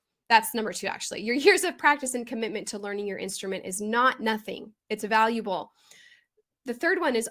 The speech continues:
all of your expenses should be considered when deciding your rates, which we've talked about. Charging more rather than less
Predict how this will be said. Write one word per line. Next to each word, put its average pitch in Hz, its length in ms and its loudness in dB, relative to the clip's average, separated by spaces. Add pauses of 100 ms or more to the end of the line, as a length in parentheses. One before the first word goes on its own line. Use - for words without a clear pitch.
all 254 200 4
of 320 120 -2
your 294 120 2
expenses 220 560 -4
should 254 240 -4
be 247 120 -6
considered 220 480 -4
when 202 120 -4
deciding 196 460 -4
your 185 140 -6
rates, 180 340 -4
which 208 180 -10
we've 196 160 -12
talked 220 300 -4
about. 196 380 0 (1080)
Charging 330 640 4
more 294 560 2
rather 254 540 6
than 254 260 0
less 214 440 0